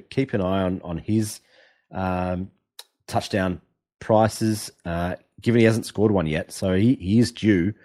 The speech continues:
Uh, the Packers ranked twenty-third against the run in the red zone as well. But yeah, I'm big on the Bucks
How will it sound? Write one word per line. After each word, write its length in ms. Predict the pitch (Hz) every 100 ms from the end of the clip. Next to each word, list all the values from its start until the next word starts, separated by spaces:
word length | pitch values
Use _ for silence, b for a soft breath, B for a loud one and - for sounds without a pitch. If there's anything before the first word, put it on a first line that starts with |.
| b b b b
Uh, 260 | 85 87 90
the 100 | -
Packers 380 | - 104 117
ranked 240 | 98 90 -
twenty-third 540 | - 95 - 87 87
against 320 | 82 82 -
the 80 | 85
run 320 | 80 80 80 -
in 260 | 85 78 80
the 100 | -
red 220 | 78 80 78
zone 260 | 80 76
as 140 | - 78
well. 260 | 82 80
But 140 | 73 76
yeah, 200 | 82 85
I'm 80 | 90
big 180 | 82 82
on 180 | 82
the 60 | 80
Bucks 420 | 69 76 - -